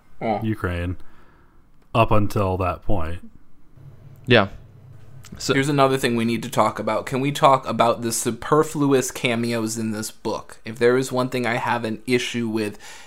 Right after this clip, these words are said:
Speaker 1: it's the cameos that are for cameo's sake and are stupid.
Speaker 3: Like what?
Speaker 1: Um, okay, so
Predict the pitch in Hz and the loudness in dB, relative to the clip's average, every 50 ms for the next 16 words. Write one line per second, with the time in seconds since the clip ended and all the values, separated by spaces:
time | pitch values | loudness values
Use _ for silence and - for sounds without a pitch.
0 | - - 113 117 - - - - - 120 117 117 113 110 - - - - - 175 | -8 -2 -2 -2 -2 -2 -10 -8 -4 0 0 0 0 0 -6 -8 -12 -4 0 2
1 | 170 160 151 143 135 131 127 123 120 120 120 117 117 101 104 113 - - 113 110 | 2 2 2 2 0 2 2 2 0 0 2 0 2 2 2 0 0 -4 -6 -4
2 | - 139 135 127 120 123 120 113 110 110 110 - - - 110 101 101 101 104 107 | 0 0 0 2 2 0 0 0 -2 -2 -4 -4 -4 -2 -2 -2 -2 -6 -6 -6
3 | 98 95 - - - - 107 98 - - 73 76 - - 120 127 127 110 - 117 | -6 -6 -6 -8 -4 -4 -4 -4 -4 -8 -12 -10 -6 0 4 4 4 6 6 6
4 | 120 120 104 107 104 101 98 92 92 - - - - - - - - - - - | 8 8 8 6 2 -2 -2 -4 -8 -12 -16 -20 -20 -20 -20 -20 -20 -20 -20 -20
5 | - - - - - 113 113 - - - - - - 127 120 - - | -20 -20 -14 -2 -2 -2 0 0 -2 -4 -2 2 4 6 6 4 2